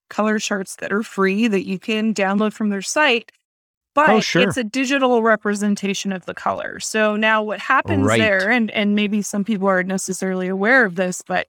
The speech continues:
Speaker 1: depending on what your computer monitor is, how you see that color versus how it now is going to print on your printer that is maybe not necessarily calibrated to your screen, you're gonna get a color
Speaker 2: Right.
Speaker 1: shift. So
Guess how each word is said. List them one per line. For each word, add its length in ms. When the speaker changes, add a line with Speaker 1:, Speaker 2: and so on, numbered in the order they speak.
Speaker 1:
depending 460
on 140
what 160
your 100
computer 480
monitor 540
is, 480
how 240
you 220
see 320
that 300
color 520
versus 680
how 240
it 140
now 280
is 160
going 260
to 160
print 380
on 160
your 180
printer 640
that 260
is 260
maybe 520
not 220
necessarily 560
calibrated 720
to 120
your 180
screen, 580
you're 140
gonna 160
get 140
a 60
color 320
Speaker 2:
Right. 160
Speaker 1:
shift. 260
So 540